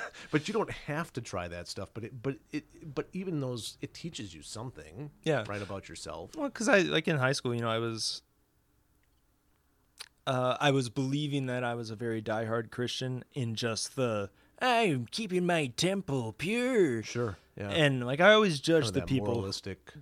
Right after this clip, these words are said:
Speaker 2: judged the people who ever drank or did whatever, even
Speaker 1: Yeah.
Speaker 2: though my
Speaker 1: You and
Speaker 2: mom's
Speaker 1: I
Speaker 2: entire
Speaker 1: would not have been friends then in high school.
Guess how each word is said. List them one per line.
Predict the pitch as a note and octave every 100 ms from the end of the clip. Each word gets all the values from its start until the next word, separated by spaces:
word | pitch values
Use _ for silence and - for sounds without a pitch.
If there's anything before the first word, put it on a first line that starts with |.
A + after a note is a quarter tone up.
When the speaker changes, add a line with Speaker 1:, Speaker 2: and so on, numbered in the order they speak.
| D#3
Speaker 2:
judged | C3+ E3 D3 B2
the | A#2+
people | B2+ A2+
who | A2 A2
ever | G#2+
drank | G#2 G2 F2+ F#2
or | F#2+
did | F#2
whatever, | F#2 F#2 F#2+
even | G2 D#3 D#3+
Speaker 1:
Yeah. |
Speaker 2:
though | D3 D3 C#3 - _ _ _
my | - C3
Speaker 1:
You | A#2
and | C3+
Speaker 2:
mom's | C3+ B2
Speaker 1:
I | B2+
Speaker 2:
entire | F#2+
Speaker 1:
would | G2 G2 G#2
not | A2 C#3 F3+ G#2+
have | B2+ A2+
been | A2 A2
friends | - A2+ G2 D#2+
then | D#2 D2 D2+
in |
high | - F3 D3
school. | - F#3 - F#3+